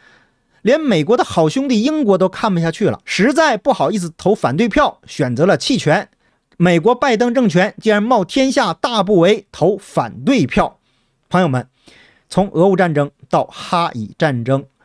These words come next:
那自从拜登上台以来，世界战火不断，难道朋友们还没看出来问题吗？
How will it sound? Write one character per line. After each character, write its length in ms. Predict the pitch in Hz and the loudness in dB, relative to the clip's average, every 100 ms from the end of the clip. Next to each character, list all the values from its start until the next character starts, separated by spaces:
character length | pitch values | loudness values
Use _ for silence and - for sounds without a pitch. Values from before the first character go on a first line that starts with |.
| _ _ | _ _
那 260 | - 175 160 _ | -4 -2 -2 _
自 200 | 311 269 | -2 -2
从 220 | - 190 | -2 -4
拜 300 | 202 277 202 | -2 -2 0
登 260 | 185 214 208 | 0 -2 -4
上 240 | - 180 | -4 -4
台 160 | 127 139 | -2 -2
以 80 | |
来， 220 | 110 107 - _ _ | -2 -6 -8 _ _
世 260 | - - 190 | -10 -4 -2
界 220 | 151 127 - | 0 -2 0
战 200 | 208 147 | -2 -2
火 160 | - | -6
不 120 | 87 123 | -14 -4
断， 200 | 156 - _ _ _ - | -4 -6 _ _ _ -4
难 180 | 160 | -2
道 140 | 202 185 | -2 -4
朋 200 | - 180 | -2 -2
友 60 | |
们 160 | 170 151 | -2 -4
还 340 | 139 - 123 | -6 -8 -2
没 120 | 175 208 | 0 0
看 220 | - 175 | -2 -4
出 80 | 139 | -2
来 120 | 131 | -2
问 180 | 156 151 | -2 -6
题 160 | 107 | -8
吗？ 160 | 107 107 | -10 -12